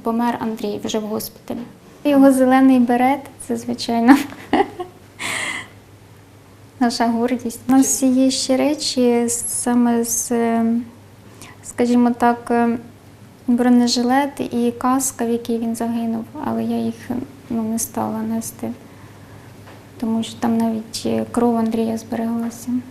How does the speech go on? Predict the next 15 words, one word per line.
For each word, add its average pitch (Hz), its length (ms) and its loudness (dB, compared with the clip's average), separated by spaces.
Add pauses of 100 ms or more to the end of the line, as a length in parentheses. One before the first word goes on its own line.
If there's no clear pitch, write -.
(400)
Орден 226 540 2
Андрія, 226 840 4
е, 220 240 -2
за 247 160 4
мужність. 220 720 2 (140)
Той 226 280 4 (300)
орден 220 540 6 (400)
чи 240 200 4
відзнаку, 233 560 2
яка 220 320 4
отримувала 220 720 0
Саша, 285 480 0
це 247 320 2 (160)
був 240 260 0 (100)
ось 220 380 -4